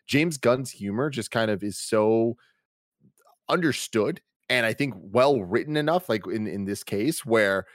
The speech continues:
seeing Vigilante grab the trash can and, like, struggle to drag it in this, like, just surrounded by cops, and the cops don't even care about him 'cause he's just this, like, scrawny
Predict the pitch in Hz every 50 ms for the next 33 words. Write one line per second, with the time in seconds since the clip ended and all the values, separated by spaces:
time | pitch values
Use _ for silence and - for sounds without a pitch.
0 | _ _ _ - - - 156 180 196 170 175 151 147 135 127 127 127 120 117 110
1 | 98 95 - _ _ _ - 101 107 107 110 131 139 127 123 113 - - 113 107
2 | 104 107 - - 110 95 87 - 117 113 110 107 107 - - - - - - 131
3 | 127 123 135 135 156 156 143 - 139 113 90 - - 104 104 120 127 107 107 92
4 | - _ - 123 123 117 113 104 - - - 110 101 95 - _ _ _ _ _
5 | _ - - - 147 156 - - 175 151 143 143 170 190 202 170 147 123 110 -
6 | 139 131 123 110 - - - _ _ _ - 120 127 131 - - 147 160 - -
7 | 208 196 202 190 151 110 95 - _ _ _ - - 123 131 139 135 98 101 92
8 | 90 90 92 95 110 107 101 117 110 107 131 139 131 135 127 107 101 107 98 87
9 | - - - - - 104 101 117 131 131